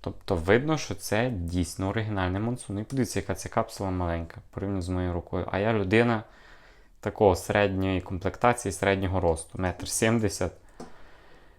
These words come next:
Ну добре, метр шістдесят дев'ять, збрехав. Ладно. Добре, давайте ми його складемо.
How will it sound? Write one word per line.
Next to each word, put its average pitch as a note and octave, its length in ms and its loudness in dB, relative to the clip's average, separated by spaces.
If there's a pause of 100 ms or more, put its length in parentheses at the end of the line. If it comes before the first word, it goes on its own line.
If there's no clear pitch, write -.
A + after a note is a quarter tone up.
Ну B2 120 6
добре, G2 220 8
метр F#2+ 240 4
шістдесят - 260 -2
дев'ять, D#2 220 -6
збрехав. E2 500 -2 (720)
Ладно. D#2+ 220 -8 (1600)
Добре, F2 240 -4
давайте F#2 340 4
ми F2 120 0
його E2+ 200 -2
складемо. F#2+ 680 0